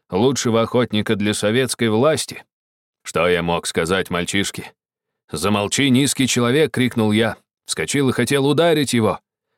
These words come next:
Но милиционер схватил меня за грудь и сказал, что на суде не разрешается драться. «Хочешь драться — иди на базар!»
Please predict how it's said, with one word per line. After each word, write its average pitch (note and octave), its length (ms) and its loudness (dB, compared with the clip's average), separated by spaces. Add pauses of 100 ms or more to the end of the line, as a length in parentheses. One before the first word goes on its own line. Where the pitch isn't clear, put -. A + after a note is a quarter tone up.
(120)
Но E2+ 180 -2
милиционер F2+ 640 -2
схватил G2 420 -2
меня F2+ 260 -2
за E2 140 -4
грудь G2 320 -2
и F2 60 -8
сказал, G2+ 500 -2 (380)
что - 200 -8
на G#2+ 100 -2
суде G2 320 0
не F#2 120 0
разрешается F#2+ 680 0
драться. A2 440 -2 (580)
«Хочешь F2+ 420 -2
драться — A#2+ 420 0
иди A#2 160 -2
на A2 120 -2
базар!» A2+ 460 0